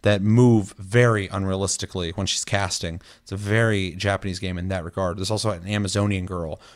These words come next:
who is very thick, very thick, and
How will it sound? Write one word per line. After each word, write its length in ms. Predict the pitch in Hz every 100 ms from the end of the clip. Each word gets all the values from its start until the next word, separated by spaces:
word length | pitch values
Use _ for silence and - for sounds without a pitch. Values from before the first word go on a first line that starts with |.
| - -
who 160 | 104
is 400 | 98 98 95 - - _ -
very 460 | 101 98 95 92 -
thick, 560 | - - 117 - - - _ _ _ _ _
very 320 | 95 123 127
thick, 400 | 98 - 90 - -
and 380 | 104 101 92